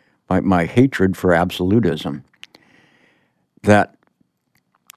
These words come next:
it kills people, or can, and has.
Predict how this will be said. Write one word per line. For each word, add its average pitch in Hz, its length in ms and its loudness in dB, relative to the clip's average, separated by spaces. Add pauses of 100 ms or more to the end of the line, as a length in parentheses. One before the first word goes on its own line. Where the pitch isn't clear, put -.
(220)
it - 160 -2
kills 208 400 2
people, - 520 -8
or 165 200 -8
can, - 460 -2 (140)
and 90 140 -2
has. - 560 -6